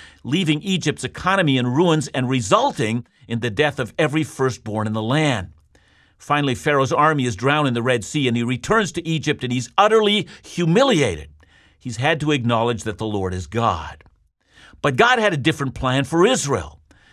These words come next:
He brings them to Mount Sinai, and there he enters into a covenant with them. It's a, a binding agreement with his people.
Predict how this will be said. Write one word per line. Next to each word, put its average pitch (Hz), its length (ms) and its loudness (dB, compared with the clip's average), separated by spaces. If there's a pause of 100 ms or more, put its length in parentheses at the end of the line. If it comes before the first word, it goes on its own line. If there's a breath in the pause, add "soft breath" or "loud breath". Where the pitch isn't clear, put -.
(120 soft breath)
He 147 120 0
brings 190 300 2
them 170 160 0
to 139 100 -4
Mount 151 340 0
Sinai, 127 460 0
and 117 180 0
there 214 220 2
he 160 160 4
enters 170 280 2
into 135 240 0
a 123 40 -4
covenant - 560 -2
with 95 140 -8
them. 82 260 -4
It's 92 160 -8
a, 104 140 0 (200 loud breath)
a 127 80 0
binding 185 580 2
agreement 165 540 2
with 131 140 -4
his 127 180 -4
people. - 520 -4